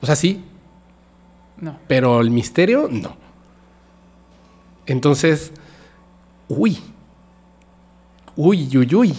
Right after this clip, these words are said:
Speaker 2: Es que los que le rascaron la dejaron, ¿no? Pero ¿cómo se metió? <laughs> No.
Speaker 1: Mira, es que les voy a contar esto.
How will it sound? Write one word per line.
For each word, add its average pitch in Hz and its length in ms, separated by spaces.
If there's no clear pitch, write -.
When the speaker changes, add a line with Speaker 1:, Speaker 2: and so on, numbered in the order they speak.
Speaker 2:
Es - 160
que 214 100
los 180 220
que 185 100
le 175 160
rascaron 180 580
la 170 120
dejaron, 175 500
¿no? 170 160
Pero 160 160
¿cómo 180 180
se 175 120
metió? 170 300
<laughs> 214 680
No. 285 680
Speaker 1:
Mira, 143 280
es 147 200
que 175 240
les 139 180
voy 165 120
a 185 120
contar 165 320
esto. 208 380